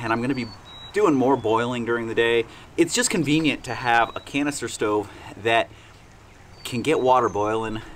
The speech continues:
or up to temperature really quick, and there's not a lot of messing around with things. And so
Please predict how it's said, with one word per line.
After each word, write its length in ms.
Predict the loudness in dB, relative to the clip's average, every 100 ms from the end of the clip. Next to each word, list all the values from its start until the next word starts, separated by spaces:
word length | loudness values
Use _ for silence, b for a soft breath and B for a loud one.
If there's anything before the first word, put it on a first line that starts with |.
| B -2
or 180 | 0 0
up 140 | -2
to 80 | -6
temperature 480 | -6 -6 -6 -8 -8 -10
really 340 | -6 -2 -2
quick, 420 | -4 -2 -2 -4 -12 B B B B B -6
and 400 | 0 2 0 -2 -8 -6 0
there's 200 | 0 2
not 140 | 2
a 40 |
lot 160 | 4 2
of 60 | 0
messing 320 | -6 -6 -6
around 220 | -4 -6
with 80 | -8
things. 340 | -10 -12 -14 -20 -10
And 160 | -8 -4
so 320 | 2 4 2